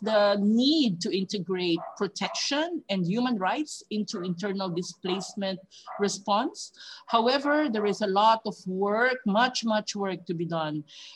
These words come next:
when it comes to institutionalization and provision of resource and support at both national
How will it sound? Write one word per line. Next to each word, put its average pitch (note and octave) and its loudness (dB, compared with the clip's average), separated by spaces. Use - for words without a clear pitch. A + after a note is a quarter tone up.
when G3 2
it G3 -6
comes G3+ 0
to F#3 0
institutionalization E3+ 0
and F3+ -2
provision F#3+ -2
of F3+ 2
resource E3+ -2
and G3 0
support E3+ -2
at F3 -6
both F3+ -2
national E3+ -2